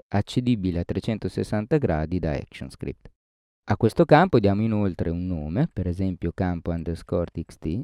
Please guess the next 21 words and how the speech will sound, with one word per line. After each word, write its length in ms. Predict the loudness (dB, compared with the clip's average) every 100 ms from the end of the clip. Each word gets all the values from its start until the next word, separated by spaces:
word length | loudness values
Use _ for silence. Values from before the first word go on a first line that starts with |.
| -4
grazie 400 | 2 2 4 2
al 100 | 2
quale 580 | 4 4 4 2 -2 -4
ActionScript 1120 | -2 -2 -4 -6 -6 -4 -2 -2 -4 0 0 0 _
può 240 | 4 6 6 0
riconoscere 720 | -2 0 2 2 0 0 -2
questo 300 | 0 -4 -2
oggetto 500 | 0 0 -2 -2 -4 -2
in 80 | -2
maniera 400 | 0 2 0 0
molto 340 | -2 0 0
semplice 460 | 0 -4 -6 -2 0
rispetto 640 | 0 0 -2 -2 -2 -2
a 80 | 0
potenziali 640 | -2 0 0 4 4 4
altri 400 | 2 0 0 0
N 100 | 0
oggetti 540 | -2 0 -2 -2 -4 -4
presenti 560 | -2 0 -2 -4 -8
sullo 280 | -4 -4 -4
stage. 540 | -6 -8 -6 -8 -12